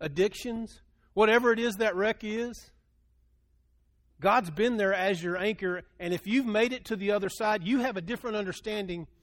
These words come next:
of who God is. God's not the conqueror.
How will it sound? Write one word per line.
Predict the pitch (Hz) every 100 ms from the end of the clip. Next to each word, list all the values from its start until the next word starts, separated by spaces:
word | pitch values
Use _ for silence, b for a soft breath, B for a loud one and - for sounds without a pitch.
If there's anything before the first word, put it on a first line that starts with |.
| _ -
of | -
who | - 220
God | 202 185 175
is. | 160 113 - - _ _ _ _ _ _ _ _ _ _ -
God's | 214 226 180
not | 214 202
the | 170
conqueror. | - 175 175 131 120